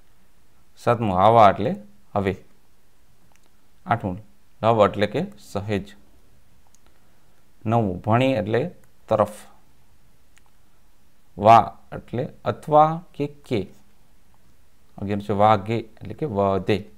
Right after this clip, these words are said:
બારમું ચંચુ એટલે કે ચાંચ. હવે નીચેના શબ્દોના જોડણી સુધારીને ફરીથી લખવાની છે.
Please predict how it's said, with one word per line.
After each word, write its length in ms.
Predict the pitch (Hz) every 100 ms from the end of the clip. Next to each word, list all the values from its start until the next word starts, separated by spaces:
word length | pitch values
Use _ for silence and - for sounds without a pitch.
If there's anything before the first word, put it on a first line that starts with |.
| - - - - - - - - - - - - - - - - - 110
બારમું 440 | 107 117 135 143
ચંચુ 500 | 117 120 120 135 107
એટલે 120 | 98
કે 120 | 127
ચાંચ. 420 | 127 - 98 95 - - - - - - 220 - - - - - - - - - - - - - - - - - - - - - - - -
હવે 80 | 123
નીચેના 320 | 127 127 175
શબ્દોના 400 | 170 147 147 156
જોડણી 380 | 139 107 113 123
સુધારીને 460 | 123 - 107 117 139
ફરીથી 440 | 139 180 180 180
લખવાની 320 | 95 92 90
છે. 180 | 92 135